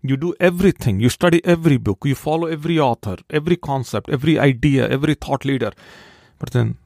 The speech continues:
this is also an important element, which is to create a personal mission statement and apply that statement so that that becomes your guiding force.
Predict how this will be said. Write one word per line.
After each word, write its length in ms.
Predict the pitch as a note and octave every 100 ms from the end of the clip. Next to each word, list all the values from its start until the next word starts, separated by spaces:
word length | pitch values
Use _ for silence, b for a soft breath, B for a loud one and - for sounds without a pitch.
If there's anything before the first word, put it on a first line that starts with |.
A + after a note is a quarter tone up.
| -
this 240 | - -
is 80 | A#2+
also 300 | A2 A2+ A#2
an 80 | G#2+
important 400 | G2+ A2 F#2 G2
element, 340 | A2+ G#2+ G#2
which 160 | G2+ -
is 140 | G#2
to 100 | -
create 240 | - A2+
a 60 | G#2+
personal 360 | - G#2 - F2+
mission 200 | F2 G2
statement 480 | - A2+ G#2+ D3+
and 160 | G2+ G2+
apply 380 | F#2+ - F#2 C3
that 160 | B2+
statement 560 | - - F2+ E2+ E2+ - _ _ _ _ _ _ _ _
so 200 | - -
that 240 | G2+ F#2+ F#2
that 200 | A#2+ B2
becomes 360 | A#2+ - G#2+
your 100 | G#2
guiding 340 | F#2+ G#2 G2 G2
force. 500 | - F2+ E2 -